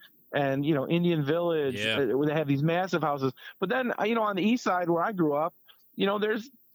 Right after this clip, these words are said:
Speaker 1: Palmer Park,
Speaker 2: Yeah.
Speaker 1: uh, I mean, that's on the, uh, but y-, you know, I, I'm
Speaker 2: Central,
Speaker 1: trying to think
Speaker 2: yeah.
Speaker 1: of the neighbor-, uh, yeah, like, uh, you know, off Outer Drive and stuff.
Speaker 2: East
Speaker 1: A-,
Speaker 2: Eng-,
Speaker 1: and
Speaker 2: East
Speaker 1: these
Speaker 2: English Village,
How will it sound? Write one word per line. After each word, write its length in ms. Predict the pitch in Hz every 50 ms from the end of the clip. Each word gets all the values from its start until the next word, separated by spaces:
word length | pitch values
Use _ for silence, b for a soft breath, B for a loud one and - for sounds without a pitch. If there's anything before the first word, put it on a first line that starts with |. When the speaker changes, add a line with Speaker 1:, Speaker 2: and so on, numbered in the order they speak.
| - -
Speaker 1:
Palmer 400 | _ - 175 185 208 202 196 185
Park, 440 | - 202 196 208 202 196 185 - -
Speaker 2:
Yeah. 260 | 180 170 135 143 175
Speaker 1:
uh, 260 | 180 170 170 170 170 120
I 160 | 165 170 160
mean, 100 | 151 151
that's 160 | 156 151 -
on 140 | 156 135 139
the, 200 | 139 139 131 104
uh, 380 | 143 143 131 143 139 139 123 -
but 220 | - 151 160 151 -
y-, 120 | 185 190
you 140 | 117 117 226
know, 160 | 226 214 190 - B B B B
I, 80 | - 185
I'm 180 | 175 139 208
Speaker 2:
Central, 0 |
Speaker 1:
trying 200 | 190 226 208 180
to 60 | 156 147
think 160 | 165 151 135
Speaker 2:
yeah. 60 | 131
Speaker 1:
of 60 | 131 127
the 60 | 127
neighbor-, 320 | 123 120 135 131 - 131
uh, 220 | 147 143 143 131 - - -
yeah, 160 | 175 202 - 147
like, 220 | 165 214 214 - - -
uh, 60 | 226
you 140 | 208 240 226
know, 80 | 202
off 220 | 185 202 208 208 214
Outer 240 | 202 196 196 190
Drive 320 | 170 151 180 175 180 185 170
and 120 | 160 147
stuff. 300 | - - 156 147 147 - B B B
Speaker 2:
East 180 | 143 139 - -
Speaker 1:
A-, 60 | 180
Speaker 2:
Eng-, 140 | 196 - -
Speaker 1:
and 180 | 208 214 208
Speaker 2:
East 180 | 202 170 165 185
Speaker 1:
these 160 | 226 175 165
Speaker 2:
English 180 | 160 147 143 -
Village, 300 | - 170 165 165 165